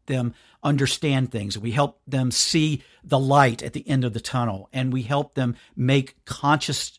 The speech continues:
changes that they want to make and need to make to move on.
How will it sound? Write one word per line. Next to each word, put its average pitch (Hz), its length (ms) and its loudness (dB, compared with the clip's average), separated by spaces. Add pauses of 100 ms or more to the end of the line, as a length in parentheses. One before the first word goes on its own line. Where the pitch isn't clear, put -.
changes 135 640 0 (580)
that 127 300 -4
they 156 220 6
want 156 340 2
to 143 100 0
make 143 320 2
and 127 140 0
need 139 200 0
to 127 80 -4
make 107 300 -4
to - 120 -6
move 98 260 -6
on. 85 240 -18